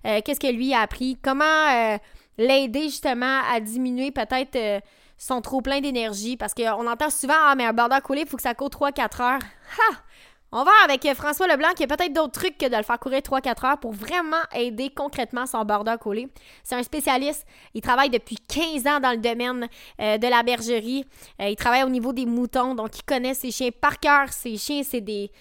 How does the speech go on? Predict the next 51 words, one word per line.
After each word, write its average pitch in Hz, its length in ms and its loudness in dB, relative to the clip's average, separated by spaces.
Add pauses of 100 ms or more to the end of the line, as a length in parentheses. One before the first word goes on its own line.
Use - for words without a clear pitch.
(260)
partenaires 294 520 2
de 269 80 0
travail. 247 580 2 (320)
Il 214 180 -6
vit, 240 380 0
euh, 202 300 2
dans 285 180 6
la 302 100 6
maison 269 380 0
avec 233 340 0
lui, 254 300 -4 (320)
euh, 196 340 -2 (140)
avec 269 240 0
ses 302 200 -2
enfants 262 440 0
et 277 100 -2
sa 254 200 0
conjointe. 233 580 -4
Donc, 220 200 -4
euh, 233 240 0
il 277 120 -2
les 294 140 -2
connaît. 240 440 0 (100)
C'est 254 100 -2
pas 294 160 2
un 269 60 4
problème. 240 460 0
Il 233 80 -8
va 226 100 0
pouvoir 277 220 2
vous 254 60 -8
donner 247 240 0
un 240 60 0
maximum 262 580 -2
de 240 100 2
bagages. 196 460 -4 (440)
Donc, 262 120 0
ça, 403 120 2
c'est 415 100 2
la 294 100 8
prochaine 302 340 0 (100)
épisode. 330 580 2
Et 277 80 -2
je 247 40 -4
vous 349 60 0
réserve 359 500 6
une 370 60 0
surprise 415 460 0
pour, 262 160 -2
euh, 247 140 4
l'épisode 294 520 0